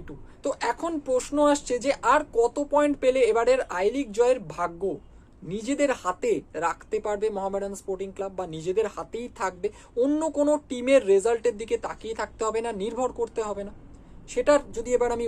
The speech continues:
উত্তর দিই বা উত্তর দেওয়ার চেষ্টা করি, তো পয়েন্টস টেবিলের দিকে যদি আবার আমরা একটু দেখি, তাহলে দেখব মোহামেডান স্পোর্টিং ক্লাবের দুটো ম্যাচ আর বাকি রয়েছে।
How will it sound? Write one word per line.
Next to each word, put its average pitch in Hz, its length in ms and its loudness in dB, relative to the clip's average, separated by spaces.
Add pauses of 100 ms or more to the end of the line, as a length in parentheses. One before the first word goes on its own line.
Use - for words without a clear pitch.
(120)
উত্তর 208 240 0 (100)
দিই 214 200 -10
বা 185 80 -2 (100)
উত্তর 180 280 -4
দেওয়ার 175 200 -4 (100)
চেষ্টা 208 340 -2
করি, 208 140 -4 (320)
তো 220 40 -4 (140)
পয়েন্টস 294 360 6
টেবিলের 269 380 4
দিকে 254 160 -6 (100)
যদি 233 140 -2 (200)
আবার 208 220 2 (140)
আমরা 180 200 -2 (300)
একটু 190 220 -8 (560)
দেখি, 196 260 4 (520)
তাহলে 254 220 6 (100)
দেখব 240 180 4 (160)
মোহামেডান 214 500 0
স্পোর্টিং 196 360 -6
ক্লাবের 202 300 0 (440)
দুটো 185 280 -6
ম্যাচ 165 220 -8
আর 226 140 -6
বাকি 143 260 -10
রয়েছে। - 220 -12